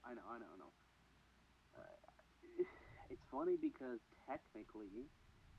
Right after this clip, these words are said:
they came out and said, "All right, we've concluded our Astros investigation. No players are going to be reprimanded for the actions.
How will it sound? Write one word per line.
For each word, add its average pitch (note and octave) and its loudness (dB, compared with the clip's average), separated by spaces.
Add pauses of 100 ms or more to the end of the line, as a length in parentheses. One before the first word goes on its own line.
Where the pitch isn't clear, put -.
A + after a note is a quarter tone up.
(800)
they A2 2 (120)
came B2+ 2
out A2+ 0 (640)
and A2 -4 (120)
said, G#2+ 0 (200)
"All A#2+ 0
right, C3+ 0 (260)
we've A2+ 2 (120)
concluded A#2 0 (120)
our G#2+ 0
Astros B2 0
investigation. A2+ 0
No G#2 -6 (120)
players A2+ 0
are G#2 -2
going G#2+ -4
to G#2+ -16
be G#2+ 0
reprimanded A2 -2 (100)
for A2 -2
the A2+ 0
actions. A#2 -4